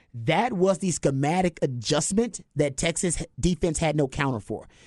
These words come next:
P K couldn't figure it out. Not enough time,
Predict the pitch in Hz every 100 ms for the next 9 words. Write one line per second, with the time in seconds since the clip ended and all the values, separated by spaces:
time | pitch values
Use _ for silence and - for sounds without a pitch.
0 | - 180 170 185 165 - 175 151 - 139
1 | 131 123 110 - - - 147 165 170 165
2 | 156 - 143 139 131 120